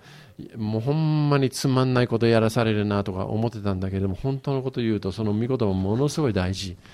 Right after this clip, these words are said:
ものすごい大事なんですね。そしてあの時代は、あの、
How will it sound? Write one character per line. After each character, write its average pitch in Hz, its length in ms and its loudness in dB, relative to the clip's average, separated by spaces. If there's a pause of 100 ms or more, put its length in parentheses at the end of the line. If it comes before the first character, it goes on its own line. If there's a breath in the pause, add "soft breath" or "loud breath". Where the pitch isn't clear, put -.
(440 loud breath)
も 107 200 -2
の 156 120 4
す 175 160 -4
ご 143 120 -2
い 90 60 -4
大 90 220 -2
事 98 100 -6
な 95 100 -6
ん 92 40 -8
で 95 80 -8
す - 140 -10
ね。 107 160 -4 (320 soft breath)
そ 165 180 2
し - 60 0
て 147 100 2
あ 135 120 4
の 175 160 6
時 143 200 -4
代 139 500 6 (360 soft breath)
は、 113 580 4
あ 98 60 -2
の、 98 340 -2